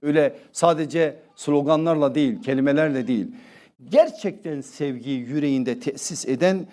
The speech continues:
sevgiyi ve sevilmeyi hak eder. Çünkü sevginin ana ilkesi şudur aziz hanımlar, seven sevilir.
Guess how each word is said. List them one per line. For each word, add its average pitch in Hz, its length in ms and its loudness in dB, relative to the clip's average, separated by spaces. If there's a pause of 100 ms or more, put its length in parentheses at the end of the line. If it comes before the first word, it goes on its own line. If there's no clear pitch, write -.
(260)
sevgiyi 170 640 0
ve 160 100 4
sevilmeyi 143 760 0
hak 139 320 -2
eder. 92 340 -10 (200)
Çünkü 247 300 2
sevginin 240 760 0
ana 262 240 4
ilkesi 214 460 -4
şudur 165 320 -8
aziz 143 300 0
hanımlar, 113 520 -2 (380)
seven 226 960 0 (100)
sevilir. - 960 -10